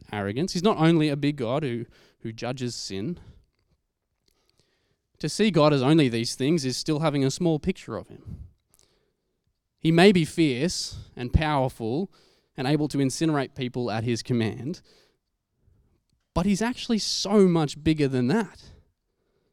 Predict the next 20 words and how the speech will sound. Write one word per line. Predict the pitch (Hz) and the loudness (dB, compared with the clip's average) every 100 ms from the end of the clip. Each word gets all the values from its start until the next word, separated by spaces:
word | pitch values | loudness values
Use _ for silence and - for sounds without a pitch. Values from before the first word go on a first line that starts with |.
| _ _ _ _ _ _ _ _ _ _ _ _ | _ _ _ _ _ _ _ _ _ _ _ _
He's | - 180 | -6 0
also | 233 233 170 | 2 2 2
a | 139 | 2
big | 139 147 | 0 -2
God | 135 143 147 127 | -2 0 0 -2
who | 123 113 - - | -4 -6 -10 -14
loves. | 127 165 208 120 120 - - - _ _ _ _ _ _ _ | -8 -4 -4 -8 -14 -20 -20 -20 _ _ _ _ _ _ _
He's | 180 202 | -4 0
also | 240 202 165 | 0 2 0
a | |
big | 151 208 185 147 | 2 0 0 0
God | 156 208 202 | 2 4 4
who | 151 139 | 2 0
cherishes. | 127 - 185 233 202 - - - - - _ _ _ _ _ _ _ _ _ _ _ _ | -2 -4 -2 0 0 -2 -14 -20 -20 -20 _ _ _ _ _ _ _ _ _ _ _ _
He | - 220 | -6 0
is | 202 | 0
both | 160 165 160 | 4 2 2
fierce | - - 226 220 147 131 185 - - - _ _ _ _ _ _ _ _ | -4 -8 0 2 2 0 -4 -8 -10 -14 _ _ _ _ _ _ _ _
and | 156 160 143 135 - | 0 2 2 -2 -8
loving. | 131 131 127 104 87 - | -6 -2 -2 -4 -12 -18